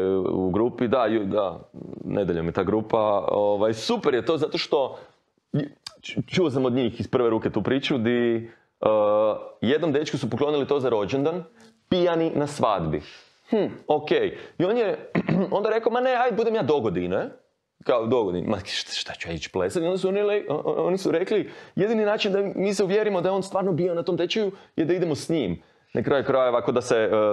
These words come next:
disperzira ta neugodnost i kad dođeš na prvi sat, pa nije najugodnije, pogotovo ako si solo, a ne dolaziš u paru. I onda njih četvorica, kauboja, ono, solo dolaze, što je wow, jer, jer, e,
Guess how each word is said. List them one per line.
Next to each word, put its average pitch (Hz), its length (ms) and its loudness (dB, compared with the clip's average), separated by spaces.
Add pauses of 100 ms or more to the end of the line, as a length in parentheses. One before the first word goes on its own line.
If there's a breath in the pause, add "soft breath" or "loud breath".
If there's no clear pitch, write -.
(140)
disperzira 95 580 0
ta 101 160 0
neugodnost 95 680 0
i 90 80 0
kad 87 100 0
dođeš 87 260 -2
na - 80 -4
prvi 127 200 0
sat, 160 260 0
pa 151 80 0
nije 151 180 0
najugodnije, 107 540 0
pogotovo 139 300 -2
ako 135 120 -4
si 113 140 -10
solo, 104 480 0 (160 loud breath)
a 104 100 -2
ne 104 80 0
dolaziš 98 400 -2
u - 60 -8
paru. 101 380 2 (600 loud breath)
I 117 140 2
onda 113 180 2
njih 110 200 0
četvorica, 110 800 0 (1080)
kauboja, 90 720 2
ono, 92 200 0
solo 101 400 0
dolaze, 101 560 2 (320 loud breath)
što - 260 0
je 131 160 2
wow, 151 840 0
jer, 110 440 2 (300 loud breath)
jer, 110 320 2
e, 104 460 2